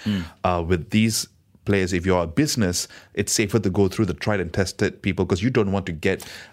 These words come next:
Speaker 1: That's
Speaker 2: a letter
Speaker 1: right.
Speaker 2: of demand later on, say, "Hey, you've used my image without, uh, the right copyrights.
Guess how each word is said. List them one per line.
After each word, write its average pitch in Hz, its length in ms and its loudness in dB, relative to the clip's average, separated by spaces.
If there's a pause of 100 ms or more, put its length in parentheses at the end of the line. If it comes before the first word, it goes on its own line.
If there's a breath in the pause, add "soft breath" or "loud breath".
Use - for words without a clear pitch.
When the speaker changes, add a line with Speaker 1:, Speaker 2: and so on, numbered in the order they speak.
Speaker 1:
That's 90 260 0
Speaker 2:
a - 60 4
letter 107 120 2
Speaker 1:
right. 120 100 0
Speaker 2:
of 104 140 2
demand 117 340 2
later 101 200 0
on, 101 160 2
say, 104 100 2
"Hey, 135 140 2
you've 101 200 0
used 117 120 2
my 107 120 2
image 107 280 0
without, 98 400 0
uh, 65 500 0
the 90 120 0
right 98 260 0
copyrights. 160 640 2